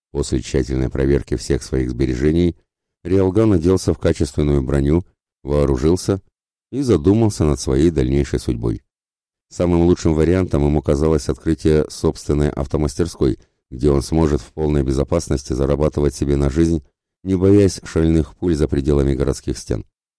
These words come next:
Но инструктора подобных мыслей отговорил, сославшись на уже полученный ранее опыт. Новички-переселенцы,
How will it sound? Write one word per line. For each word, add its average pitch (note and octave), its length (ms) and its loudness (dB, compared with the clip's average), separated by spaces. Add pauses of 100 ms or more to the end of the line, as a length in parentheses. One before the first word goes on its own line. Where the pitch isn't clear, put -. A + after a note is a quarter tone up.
(460)
Но E2 200 0
инструктора F#2 640 0
подобных C#2 540 -2
мыслей G#2 340 0
отговорил, D2 640 2 (300)
сославшись A2+ 560 -2
на D#2 100 2
уже D#2 240 0
полученный D#2 500 0
ранее C#2 320 0
опыт. - 380 -6 (520)
Новички-переселенцы, C#2+ 1200 -2